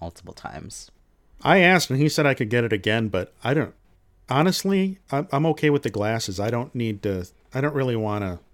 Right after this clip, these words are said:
Speaker 2: go through the whole laser surgery thing again. I know lasik is a whole lot easier than when I went through at the P R K, but I'm just,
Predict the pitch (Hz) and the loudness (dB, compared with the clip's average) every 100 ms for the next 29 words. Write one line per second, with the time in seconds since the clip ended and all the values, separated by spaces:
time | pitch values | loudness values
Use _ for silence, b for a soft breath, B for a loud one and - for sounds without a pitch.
0 | _ _ - 107 101 90 87 92 87 87 | _ _ -4 -2 -2 -6 -6 -6 -6 -8
1 | 80 - 80 85 78 85 76 76 73 - | -10 -10 -12 -12 -14 -14 -14 -16 -18 2
2 | 170 190 139 127 127 127 120 107 92 - | 4 6 4 4 2 0 -4 -6 -6 -2
3 | 127 120 107 104 104 101 95 90 87 87 | 0 2 2 0 -4 -2 -2 -4 -6 -8
4 | 87 92 98 87 85 - 85 - 87 85 | -8 -8 -8 -8 -10 -10 -10 -10 -12 -12
5 | - B B B - 143 147 151 - | -14 B B B -4 -2 2 2 0